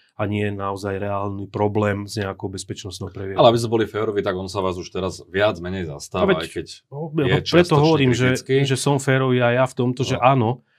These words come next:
Speaker 1: veď ja to tak aj vnímam, že, že, eh, na základe tých dôkazov, na základe tých teda rôznych, eh, informácií, ktoré tam odzneli, tak, eh,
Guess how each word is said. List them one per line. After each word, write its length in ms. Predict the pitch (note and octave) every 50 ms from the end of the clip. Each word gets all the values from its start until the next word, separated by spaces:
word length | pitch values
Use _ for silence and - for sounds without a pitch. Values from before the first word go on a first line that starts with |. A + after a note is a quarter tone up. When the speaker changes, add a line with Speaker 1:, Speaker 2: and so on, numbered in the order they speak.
| _ _ _ -
Speaker 1:
veď 140 | A2+ G#2+ G#2+
ja 100 | A#2 A#2
to 140 | A#2 - A2+
tak 160 | - A#2+ A#2
aj 100 | A#2+ A2+
vnímam, 640 | G#2+ G#2+ A2+ B2 A#2 G2+ G2 G#2 A2+ B2 C3+ A#2+
že, 400 | B2 G2+ A2 A2 G#2+ G#2+ G#2+ G#2+ - _ _ _ _ _ -
že, 240 | - F2+ G#2+ G#2+ G#2+ G#2+ G#2+ G#2+ G#2+ G#2 G#2
eh, 360 | G#2+ G#2+ A2 A2 A2 A2 G#2+ G#2 G#2+ G2+ A2 A#2 - _ _ _ _
na 160 | - A#2 A2+ A2+
základe 400 | A2 A#2 - A#2+ A2 A2 A2 -
tých 160 | A#2+ F#2+ G2
dôkazov, 480 | G#2+ A2 A2 - A#2+ A2+ G#2 A2+ A2+
na 100 | G#2 G#2+
základe 380 | G#2+ G#2 A2+ A2+ - A2+ A2 A2+
tých 200 | A2 - A2+ - - - -
teda 460 | - - G#2+ G#2+ G#2+ G#2+ G#2 G#2 G#2 G#2 _ _ _ _
rôznych, 600 | - - A2 A2 A2+ A2 A2 A#2 A2+ G#2+ G#2 - -
eh, 240 | A#2+ G#2+ A2 G#2+
informácií, 560 | A2+ A#2 A2 - A2+ G#2+ G#2+ G#2+ G#2+ - A2 -
ktoré 180 | - A2+ G#2+
tam 220 | A2 A2 A2 G2+ G#2
odzneli, 420 | G#2 G2+ G#2 A2 A2 G#2+ A2 G#2+
tak, 300 | G#2+ A#2+ - - - -
eh, 240 | A2+ G#2+ G#2 G#2